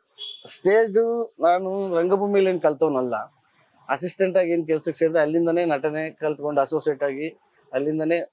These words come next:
ನಟನೆಯನ್ನ ಕಲಿ-, ಅವ್ರು ಹೆಂಗ್ ಕಲಿಸ್ತಾರೆ ಅನ್ನೋದನ್ನ ನೋಡ್ತಾ, ನಾನು ಅದನ್ನೇ ಹೇಳ್ಕೊಡ್ತಾ, ಅಲ್ಲಿಂದ ನನ್ಗೆ ನಟನೆ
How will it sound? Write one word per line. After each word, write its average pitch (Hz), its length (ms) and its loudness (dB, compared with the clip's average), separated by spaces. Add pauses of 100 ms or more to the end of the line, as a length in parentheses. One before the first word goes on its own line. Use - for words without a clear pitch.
ನಟನೆಯನ್ನ 160 440 0
ಕಲಿ-, 147 540 2
ಅವ್ರು 151 260 2
ಹೆಂಗ್ 175 180 0
ಕಲಿಸ್ತಾರೆ 170 440 2
ಅನ್ನೋದನ್ನ 156 360 0
ನೋಡ್ತಾ, 175 320 2
ನಾನು 170 280 0
ಅದನ್ನೇ 165 440 0 (100)
ಹೇಳ್ಕೊಡ್ತಾ, 160 500 0
ಅಲ್ಲಿಂದ 170 360 0
ನನ್ಗೆ 165 340 -2
ನಟನೆ 147 680 -6